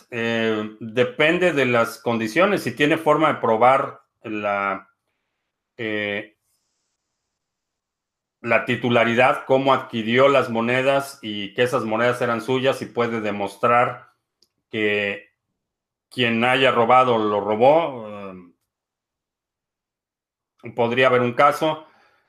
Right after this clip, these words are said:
Depende obviamente de la cantidad. Si es una cantidad sustancial, puede que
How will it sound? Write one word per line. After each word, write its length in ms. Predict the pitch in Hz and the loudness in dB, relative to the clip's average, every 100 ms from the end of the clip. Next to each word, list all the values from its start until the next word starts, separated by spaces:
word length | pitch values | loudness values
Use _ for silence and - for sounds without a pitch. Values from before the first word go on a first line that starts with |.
| _ | _
Depende 500 | 117 117 139 139 139 | -6 -2 0 2 2
obviamente 500 | 131 123 131 131 127 | 2 2 -2 -2 -4
de 100 | 110 | 0
la 160 | 107 | -2
cantidad. 500 | 110 101 113 117 165 | -4 -8 -4 0 0
Si 100 | - | -2
es 60 | 117 | -8
una 200 | 120 113 | -6 -4
cantidad 500 | 110 101 107 117 117 | -6 -6 -4 -2 -2
sustancial, 840 | - 110 - 107 107 127 135 - - | -6 -8 -2 -2 2 2 2 -6 -4
puede 320 | 107 110 107 | -2 -2 -4
que 320 | 104 101 | -4 -6